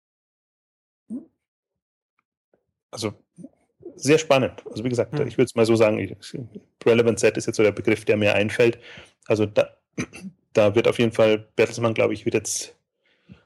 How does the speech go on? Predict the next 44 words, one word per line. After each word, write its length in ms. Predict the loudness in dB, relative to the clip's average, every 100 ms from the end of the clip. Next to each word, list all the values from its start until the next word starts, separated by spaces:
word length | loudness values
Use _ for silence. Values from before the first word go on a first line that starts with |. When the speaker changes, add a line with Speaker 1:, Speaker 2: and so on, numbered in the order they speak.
| _
Speaker 1:
auch 160 | -8 -6
dieses 360 | -2 0 0 2
Jahr 340 | 4 4 4
oder 160 | 2 0
dieses 280 | -2 -4 -4
und 100 | -4
nächstes 340 | -2 -2 0
Jahr 160 | 0 0
sicherlich 420 | 0 0 0 -2
noch, 400 | -4 -4 -8 -10 -8
ähm, 440 | -8 -8 -10 -14 -18 _ -20 -20 _ _ -20 _
uns 180 | 0 2
bestimmen, 560 | 0 -2 2 4 4 4
weil 260 | 4 2 0
jetzt 200 | -2 0
kann 100 | 0
man 100 | 2
sich 140 | 2
natürlich 260 | 2 0 -2
auch 120 | 0
genauer 360 | 0 4 4 2
angucken, 460 | -2 -8 -8 -10 -10 _ _ _
was 160 | -4 0
machen 240 | 2 2
sie 120 | 0
denn 140 | -2 0
dann? 320 | -2 -4 -10 -10
Was, 260 | -8 -8
was, 300 | -6 -8 -10 -12 -10
was 100 | -2
für 80 | -2
Beteiligung 500 | -2 -2 0 0 0
gehen 160 | -2
sie 140 | -2 -2
ein? 320 | -2 -2 0
Was, 260 | 0 -4 -8 -20 -6 0
was 140 | 0
ist 60 | 0
ohnehin 360 | 2 4 2
schon 160 | 0 -2
im 140 | -2
Portfolio 640 | -2 -2 -4 0 2 4 2
drinnen? 540 | 2 0 2 2 0 -6 -20 -20 -20 _ _
Und 480 | -2 0 -2 -8